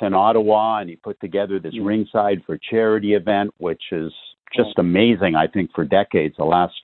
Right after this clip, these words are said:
Speaker 1: the last decades, it's been a top event in Ottawa, and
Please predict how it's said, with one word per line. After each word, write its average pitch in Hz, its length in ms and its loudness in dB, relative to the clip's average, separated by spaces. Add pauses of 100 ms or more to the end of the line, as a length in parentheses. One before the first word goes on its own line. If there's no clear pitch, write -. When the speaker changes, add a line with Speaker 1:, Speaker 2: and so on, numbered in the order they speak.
(580)
Speaker 1:
the 85 80 2
last 90 360 2
decades, 92 540 -4
it's 76 160 -14
been 87 180 -4
a 80 60 -4
top 87 340 0
event 85 380 -2
in 82 100 -2
Ottawa, 92 520 2
and 76 180 -10